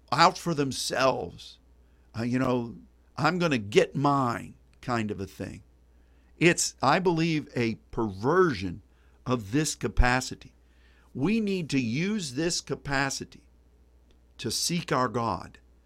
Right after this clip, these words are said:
and to know we were made to do this and to partner with him in diversities of tongues and hearing his voice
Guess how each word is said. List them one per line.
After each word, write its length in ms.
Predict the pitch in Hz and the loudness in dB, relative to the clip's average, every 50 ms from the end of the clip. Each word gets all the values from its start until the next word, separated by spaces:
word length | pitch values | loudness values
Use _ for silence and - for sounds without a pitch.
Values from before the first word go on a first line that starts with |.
| _ _ _ _ _ | _ _ _ _ _
and 120 | 110 120 98 | -8 -6 -4
to 80 | - 117 | -4 -4
know 320 | 120 117 135 143 156 185 | -2 0 2 4 6 6
we 240 | 196 190 156 151 143 | 6 6 4 0 0
were 120 | 113 110 110 | -2 -2 -4
made 540 | 107 107 117 135 143 160 165 147 127 104 | -4 -4 -2 -2 0 0 0 0 -2 -4
to 80 | 85 107 | -6 -8
do 240 | 95 92 117 123 123 | -6 -4 -4 -4 -2
this 380 | 98 92 - - - - - - - - - - - - - - | -4 -4 -6 -6 -10 -12 -12 -16 -20 -20 -20 -20 -20 -20 -8 -4
and 240 | 127 139 139 131 - | -2 -2 -2 -2 -6
to 80 | - | -8
partner 500 | - - - - - 160 180 214 214 208 | -10 -10 -4 -2 0 0 0 0 0 0
with 260 | 185 156 151 139 - | 2 2 0 0 -2
him 280 | - 113 107 98 80 - - - | -4 -6 -6 -6 -6 -8 -6 -4
in 180 | 135 139 127 | -2 -2 -2
diversities 760 | 104 117 110 104 131 156 185 190 - - 165 180 170 151 147 | -2 -4 -4 -2 0 0 0 0 -2 -4 -6 -6 -6 -4 -4
of 140 | 165 131 - | -6 -6 -6
tongues 380 | - 170 170 170 139 113 95 | -4 -2 0 0 0 -2 -2
and 140 | 117 107 107 | -4 -6 -6
hearing 560 | 98 104 127 160 185 190 208 208 190 175 160 | -6 -4 -4 -2 -2 0 0 -2 -2 -2 -2
his 200 | 147 165 160 139 | -2 -2 -2 -2
voice 460 | 127 120 123 147 165 156 131 104 - | -6 -4 -2 0 2 2 2 0 -2